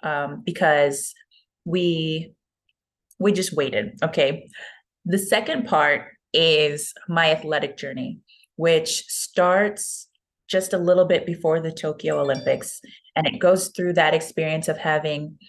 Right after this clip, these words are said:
what I felt like failed so, like, epically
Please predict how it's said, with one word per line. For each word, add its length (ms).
what 220
I 260
felt 260
like 220
failed 540
so, 960
like, 520
epically 920